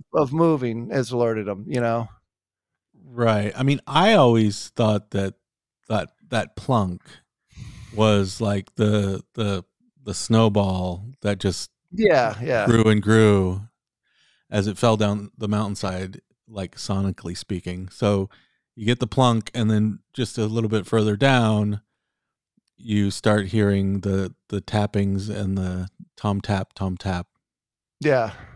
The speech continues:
Speaker 2: And Gimli's like, "That was the sound of a hammer, or I have never heard one." But it's described as, they sounded disquietingly like signals of some
Speaker 1: Yeah,
Speaker 2: sort.
Speaker 1: yeah, yeah.
Speaker 2: Like, like, uh, Morse code.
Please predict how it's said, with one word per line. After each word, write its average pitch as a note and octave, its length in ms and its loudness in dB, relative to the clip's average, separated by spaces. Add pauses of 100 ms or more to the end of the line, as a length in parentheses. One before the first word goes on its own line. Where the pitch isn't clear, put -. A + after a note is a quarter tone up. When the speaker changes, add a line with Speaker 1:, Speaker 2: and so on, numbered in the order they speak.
(240)
Speaker 2:
And G#2 760 0
Gimli's G#2+ 400 2
like, F#2 480 -6 (360)
"That A2 300 -2
was G#2+ 180 -2
the G#2 100 -4
sound G#2+ 280 0
of F#2+ 80 -2
a G2+ 80 0
hammer, G2 380 0
or F#2+ 180 -2
I F#2 60 -2
have F#2 120 -6
never F#2+ 240 -4
heard G2+ 260 -2
one." F#2 360 -12 (720)
But A2 240 4
it's - 340 -4
described C3 800 2
as, G#2+ 580 -2 (380)
they A#2 160 0
sounded C3+ 460 0
disquietingly F#2+ 1000 -4
like F2+ 260 -8
signals B2+ 460 0
of E2+ 140 -8
some F2 300 -8
Speaker 1:
Yeah, E3+ 260 2
Speaker 2:
sort. F#2+ 100 -14 (140)
Speaker 1:
yeah, F3+ 160 -2
yeah. A2+ 260 0 (580)
Speaker 2:
Like, A2 280 0 (840)
like, G#2 360 0
uh, F#2+ 160 2
Morse A#2 320 4
code. A#2 560 -4